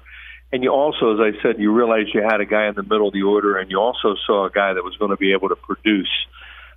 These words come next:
Uh, and he's a power hitter. And the power hitters, even to this day, well, now they strike out more, but even back then, you learned to live with power hitters striking out around two hundred times. So he struck out, what you said, a hundred eighty-one or whatever it was that year.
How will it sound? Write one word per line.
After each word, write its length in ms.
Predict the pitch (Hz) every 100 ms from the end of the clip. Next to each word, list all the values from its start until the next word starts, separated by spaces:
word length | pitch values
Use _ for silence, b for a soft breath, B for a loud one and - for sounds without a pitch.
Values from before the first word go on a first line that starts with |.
| -
Uh, 280 | 92 85 85 - - -
and 80 | 156
he's 100 | 151
a 60 |
power 360 | 156 170 120 90
hitter. 300 | 87 78 - -
And 200 | - 135
the 60 | 139
power 420 | 143 143 143 131
hitters, 280 | 123 120 113 - - - - -
even 260 | 139 131
to 120 | 131 127
this 180 | 135 139 -
day, 180 | 107
well, 200 | 98 101
now 200 | 104 113
they 140 | 95 92
strike 280 | - 98 -
out 180 | 90 90
more, 240 | 101 90
but 160 | 95 95
even 260 | 127 123
back 320 | 107 104 92 -
then, 300 | 110 90 - B B B B
you 120 | 123 120
learned 240 | 135 127
to 60 | 110
live 260 | 120 120
with 180 | 98 95
power 340 | - 113 107 101
hitters 280 | 101 95 -
striking 420 | 107 98 107 101
out 160 | 98
around 300 | 95 95 90 -
two 160 | 117 98
hundred 300 | 98 92 -
times. 420 | 117 95 85 - - - B B B -
So 140 | 110
he 140 | 110 101
struck 280 | 120 101 -
out, 260 | 98 92
what 160 | 95 92
you 60 | 104
said, 140 | - 92
a 40 |
hundred 280 | 104 101 98
eighty-one 500 | 98 98 92 95 95
or 80 | 90
whatever 320 | 90 90 87
it 60 | 87
was 260 | 87 87 85
that 240 | 92 87
year. 240 | 95 87